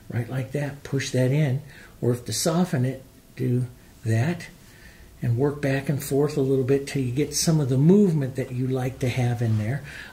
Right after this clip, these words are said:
I like little tiny strokes of movement and stuff. So I'd like to have a little more yellow right there. And I'd put it in,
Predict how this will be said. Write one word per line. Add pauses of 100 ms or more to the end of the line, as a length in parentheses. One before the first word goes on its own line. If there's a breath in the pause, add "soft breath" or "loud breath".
I
like
little
tiny
strokes
of
movement
and
stuff. (560 loud breath)
So
I'd
like
to
have
a
little
more
yellow
right
there. (500 loud breath)
And
I'd
put
it
in,